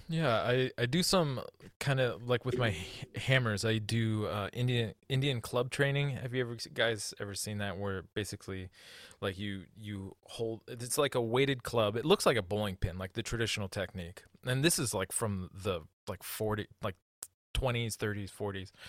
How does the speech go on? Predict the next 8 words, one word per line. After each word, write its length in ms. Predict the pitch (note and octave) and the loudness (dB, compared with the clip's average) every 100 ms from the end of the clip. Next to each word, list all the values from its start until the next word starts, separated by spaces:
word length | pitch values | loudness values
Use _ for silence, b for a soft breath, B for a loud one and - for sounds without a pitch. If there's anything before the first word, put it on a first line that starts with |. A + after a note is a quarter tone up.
| B B B | B B B
People 180 | - G2 | -6 -4
have 80 | F#2+ | 0
been 140 | G2 | 0
doing 260 | G2 G2 F#2+ | 0 0 0
this, 240 | F#2+ F#2+ A2+ | -2 -4 -8
these 300 | G#2 G2 - _ _ - | -6 -6 -8 _ _ -2
training 320 | A#2 G#2+ G2 | -2 0 -4
techniques. 500 | G2 F#2+ F#2+ F#2 | -6 -6 -8 -8